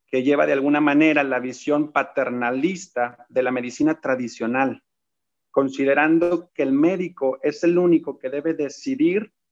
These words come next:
sobre los tratamientos que más conviene a sus pacientes.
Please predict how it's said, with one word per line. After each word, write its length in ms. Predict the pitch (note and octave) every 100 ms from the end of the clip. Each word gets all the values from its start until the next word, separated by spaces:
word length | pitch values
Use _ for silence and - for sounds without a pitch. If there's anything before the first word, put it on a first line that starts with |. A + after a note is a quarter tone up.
| _
sobre 260 | - C3+
los 200 | C3+ C3
tratamientos 720 | C3+ C3 C3 C#3 D#3 E3+ F3 -
que 100 | C3+
más 220 | C#3 C3+
conviene 400 | C#3+ C#3 C#3 C#3
a 40 |
sus 220 | C#3 A2+
pacientes. 720 | - A#2 - B2 A2 - -